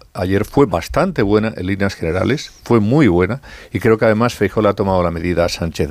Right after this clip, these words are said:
porque le sacó cuatro cosas que francamente le ponen muy nervioso, ¿no? Le sacó el tema, por supuesto, el sí es sí, le sacó el tema de la ley trans con unas preguntas, eh, muy incisivas y muy bien planteadas,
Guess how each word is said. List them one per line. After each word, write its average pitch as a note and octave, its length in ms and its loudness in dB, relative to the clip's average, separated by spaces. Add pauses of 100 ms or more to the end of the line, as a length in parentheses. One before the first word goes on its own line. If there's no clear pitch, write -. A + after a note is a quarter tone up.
(140)
porque F#2+ 340 0
le F2 160 2
sacó F2 340 -2
cuatro G2 300 0
cosas A2 300 -4
que F#2+ 120 -4
francamente G#2 580 0 (300)
le G2 100 0
ponen A2 240 2
muy G2+ 140 0
nervioso, D#2 460 -4
¿no? G2 180 -4
Le D#2+ 100 -8
sacó F2+ 220 -2
el D2 80 -2
tema, D#2 180 0
por E2+ 100 -6
supuesto, - 400 -2
el D#2+ 200 -8
sí G2 140 -4
es G2+ 120 -2
sí, D3+ 180 2
le F#2 140 0
sacó F2 320 -4 (300)
el F2 160 0
tema F#2 280 0
de D#2+ 140 -2
la D2+ 120 -2
ley E2 180 -2
trans G2 280 -2
con F#2 140 -8
unas E2 220 -4
preguntas, F#2 720 2
eh, D#2+ 160 -2
muy F2 220 -4
incisivas F#2+ 640 0
y D#2+ 80 -6
muy E2+ 160 -4
bien F2 140 -2
planteadas, A#2 580 0